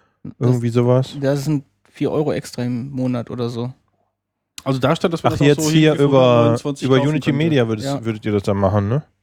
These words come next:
Speaker 3: Genau. Da stand irgendwo, dass man das im Shop auch für hundertneunundzwanzig kriegen
Speaker 1: Mhm,
Speaker 3: könnte.
Speaker 1: mhm, mhm.
Speaker 3: Aber das fand ich halt ein
Speaker 1: Ja, aber du
Speaker 3: bisschen
Speaker 1: brauchst ja dann trotzdem noch eine zweite Smartkarte und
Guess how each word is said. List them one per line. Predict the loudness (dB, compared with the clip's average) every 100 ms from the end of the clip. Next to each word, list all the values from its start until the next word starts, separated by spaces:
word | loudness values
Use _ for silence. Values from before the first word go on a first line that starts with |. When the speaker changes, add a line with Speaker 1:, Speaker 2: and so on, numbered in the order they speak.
| _ -10
Speaker 3:
Genau. | -8 -6 -10 _ _ _ _ _ _ _ _ _ _ _ _ _ _
Da | -4 -2
stand | 0 -2
irgendwo, | 0 0
dass | 2
man | 0
das | 0 -4
im | -4
Shop | -2 -2
auch | -4
für | -2
hundertneunundzwanzig | 0 0 0 -2 -2 -4 -4 -8
kriegen | -6 -6
Speaker 1:
Mhm, | -4
Speaker 3:
könnte. | -6 -6
Speaker 1:
mhm, | -8 -12 -12
mhm. | -12 -12 -14 _
Speaker 3:
Aber | -4 -2
das | -2
fand | -2 -2
ich |
halt | -2
ein | 0
Speaker 1:
Ja, |
aber | 2
du | 4
Speaker 3:
bisschen | 2
Speaker 1:
brauchst | 2
ja | 0
dann | 0
trotzdem | -2 -2
noch | -2
eine | -2
zweite | -2 -4 -4
Smartkarte | -2 -2 -2 -6 -4 -4 -6
und | -4 -4 -4 -14